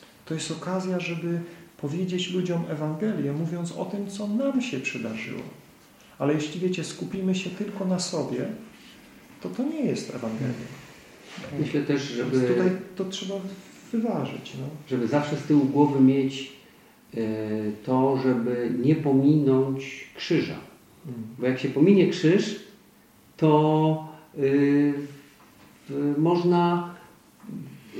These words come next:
Speaker 2: ludzi jakby, no, nie pokierować w tą właściwą stronę, tak? Można, y, powiedzieć o, o jakimś przeżyciu i teraz, y, no, mm.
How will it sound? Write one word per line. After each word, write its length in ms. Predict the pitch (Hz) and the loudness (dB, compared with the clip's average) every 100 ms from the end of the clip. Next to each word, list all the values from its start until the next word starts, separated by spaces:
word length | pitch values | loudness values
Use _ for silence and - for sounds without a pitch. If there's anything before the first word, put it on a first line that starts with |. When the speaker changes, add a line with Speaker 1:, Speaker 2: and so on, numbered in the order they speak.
| - - | -6 4
Speaker 2:
ludzi 680 | 160 220 226 208 214 214 196 | 6 8 6 6 6 4 2
jakby, 560 | 175 160 185 185 180 185 - - - - - - | -2 0 0 0 -2 -6 -12 -20 -20 -20 -20 -8
no, 640 | 151 165 175 180 180 185 180 - - - - | 0 2 2 2 2 0 -4 -10 -18 -12 4
nie 160 | 170 196 | 8 8
pokierować 600 | 220 214 214 262 254 - | 8 8 8 8 6 4
w 80 | - | 6
tą 160 | 262 | 8
właściwą 460 | 240 240 262 262 285 - | 8 6 6 8 6 6
stronę, 340 | 311 123 92 | 6 6 6
tak? 280 | 151 185 - - | 2 0 -4 -2
Można, 300 | 160 160 208 196 208 214 214 233 - - | 0 4 4 4 0 -4 -4 -6 -10 -4
y, 360 | 196 196 214 208 208 202 - - - - - - - _ _ | 2 4 4 2 -2 -14 -18 -20 -20 -20 -20 -20 -20 _ _
powiedzieć 440 | 175 175 185 170 170 | 0 2 4 4 2
o, 160 | 127 | 2
o 60 | 143 | 2
jakimś 280 | 143 143 131 | 2 0 -4
przeżyciu 580 | - 127 143 185 175 | -2 0 2 2 2
i 260 | 220 196 190 | 4 4 4
teraz, 540 | 190 185 185 - - | 0 0 -2 -4 -4
y, 220 | 165 165 165 - 156 | -2 0 -2 -8 -4
no, 400 | 160 170 165 160 - - - - - | 0 2 2 0 -10 -20 -20 -20 -8
mm. 440 | 165 160 160 151 | 0 2 4 2